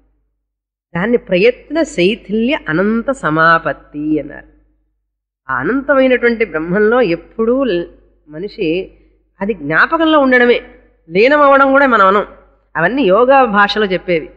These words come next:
లీనమవ్వడం, అనంత సమాపత్తి. మనం ఏం చెప్తామంటే వేదాంతంలో, ఆ జ్ఞానం ఎప్పుడు నాకు అవైలబుల్గా ఉండడం, అది అహం బ్రహ్మాస్మి అనేటువంటిది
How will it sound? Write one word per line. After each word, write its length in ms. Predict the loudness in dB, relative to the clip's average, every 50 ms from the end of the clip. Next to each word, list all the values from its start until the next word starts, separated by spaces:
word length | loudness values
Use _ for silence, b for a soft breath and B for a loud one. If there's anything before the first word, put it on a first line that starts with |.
| _ _
లీనమవ్వడం, 680 | -2 0 0 0 0 0 0 0 0 0 0 -2 -4 -6 -12 -20 _ _ _ _ _ _ _ _ _ -6
అనంత 260 | -2 -2 -2 -2 -2
సమాపత్తి. 800 | -6 -6 -4 0 2 4 4 4 2 0 -6 -6 -8 -12 -14 -14 -14 _ _ _ _ _ _ _ _
మనం 160 | _ -4 -2
ఏం 180 | 0 0 0 -2
చెప్తామంటే 460 | -4 -4 -4 -4 -2 -2 -2 -4 -4
వేదాంతంలో, 680 | -2 -2 0 -2 -2 -4 -6 -10 -10 -10 -10 -12 -14 -16 _ _ _ _ _ _ _ _ _ _ _ -4
ఆ 140 | -2 -2 -2
జ్ఞానం 600 | -2 -6 -8 -4 -2 0 2 2 2 2 0 2
ఎప్పుడు 420 | 0 0 -2 -4 -12 -8 -4 -4
నాకు 320 | 0 2 2 2 2 0 0
అవైలబుల్గా 640 | 0 2 2 2 2 4 2 2 2 4 2 2
ఉండడం, 440 | 0 0 0 -2 -2 -4 -8 -12 -20 _ _ _ _ _ _ _ _
అది 280 | -10 -10 -10 -10 -10 -16 _ _ _ _ _ _ _ _ _ _ _ _ _ _ _ _ _ _ _ _ _ _ _ -6
అహం 240 | -2 0 2 2 2
బ్రహ్మాస్మి 580 | 2 2 2 2 2 2 0 0 0 -2 0
అనేటువంటిది 600 | 0 0 0 -2 -2 -2 -2 0 0 0 -2 -2